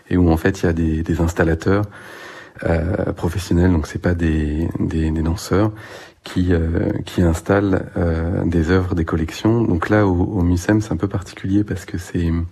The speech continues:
c'est les collections, euh, du Musée des Arts et Traditions Populaires. Euh,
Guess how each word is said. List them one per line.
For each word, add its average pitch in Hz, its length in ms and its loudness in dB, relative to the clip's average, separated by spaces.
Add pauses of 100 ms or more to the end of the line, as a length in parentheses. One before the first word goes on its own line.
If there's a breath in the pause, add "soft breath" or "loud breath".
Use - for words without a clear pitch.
(1160 loud breath)
c'est 101 120 -2
les 90 60 0
collections, 90 640 2
euh, 85 180 0
du 87 380 -2
Musée 87 260 2
des 87 160 0
Arts 85 100 0
et 85 60 -2
Traditions 85 380 -6
Populaires. 90 480 0 (640 loud breath)
Euh, 82 220 0